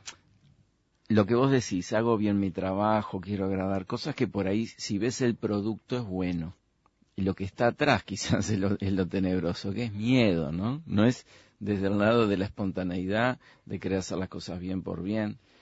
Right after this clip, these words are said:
¿no? De, de, de, de ser reconocido por lo que hago con orgullo, sino cuando está, se instala, que es el miedo, el miedo a la inestabilidad. Yo con mis alumnos en Ort, este, voy viendo en las nuevas generaciones, a mí me gusta mucho la, la,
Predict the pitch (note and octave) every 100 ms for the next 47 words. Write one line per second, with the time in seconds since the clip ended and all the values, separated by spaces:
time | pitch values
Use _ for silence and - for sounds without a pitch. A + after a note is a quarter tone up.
0 | _ - A2+ C#3+ - - _ G2+ G2+ F#2+
1 | G2 F#2 E2+ F#2 F2+ F2+ E2+ F#2+ A2+ F#2+
2 | F#2+ F#2+ F#2 F#2+ - G#2 F#2 F#2 F2+ D2+
3 | F#2 G2+ G2+ F2+ F2+ F2+ F#2+ A#2+ A#2 F#2+
4 | A2 B2 _ - - - _ _ - G#2+
5 | A2 B2 A#2+ B2 A2 A#2+ B2 B2 A2+ G2
6 | - A2 B2+ C3 G#2 F#2 G#2 F#2 G#2 B2+
7 | A2+ F#2 F2+ F2+ F#2+ F#2+ F#2 F#2 G2 -
8 | F#2+ F#2+ F#2 - - - - - F#3+ G3+
9 | F3+ D3+ C#3+ C#3+ D3 F#3 F#3 - C3 C3+
10 | D3+ - - - G#2 G2 - G#2 F2+ F2
11 | _ _ - - _ - A#2 A#2+ C3 C3
12 | A#2 G#2+ A2 A#2 - G2+ F#2 F#2+ - C3
13 | A#2 A#2+ G#2+ G#2+ G#2 - G#2 G#2+ F#2+ G2+
14 | F2 D#2+ E2 D#2 D2+